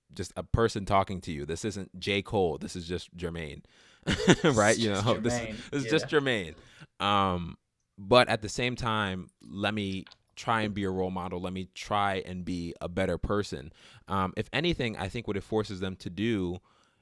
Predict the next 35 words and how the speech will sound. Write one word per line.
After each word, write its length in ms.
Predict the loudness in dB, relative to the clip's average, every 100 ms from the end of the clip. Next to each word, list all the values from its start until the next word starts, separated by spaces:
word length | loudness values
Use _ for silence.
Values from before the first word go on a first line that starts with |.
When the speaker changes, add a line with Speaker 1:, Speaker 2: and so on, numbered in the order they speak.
| _ _
Speaker 1:
is 420 | -4 -2 -4 -10 -8
to 120 | -6
ver-, 300 | -4 0 0 0
be 140 | -4
very 260 | 2 4 2
introspective 640 | 0 -4 -4 2 2 2 -2
and 140 | -2
very 180 | 2 0
careful 520 | 0 0 0 0 -4
with 140 | -4 -4
the 80 | 0
way 240 | 0 0
they 300 | -2 -4 -4
pick 260 | -4 -4 -6
and 120 | -8
choose 300 | -4 -4 -2
their 160 | -4
words, 480 | -2 -2 -2 -6 -6
right? 240 | -2 -2 -4
Like, 140 | -6
they 100 | -8
can't 240 | -4 -4
just 160 | -4 -2
go 140 | 0
out 140 | 2 0
and 100 | -4
say 260 | -2 -2
anything 340 | -2 -8 -12 -12
'cause 140 | -12
you 80 | -6
have 160 | -4 -4
this 100 | -6
Speaker 2:
Yes. 60 |
Speaker 1:
platform 320 | -4 -4 -4 -8
that's 340 | -10 -10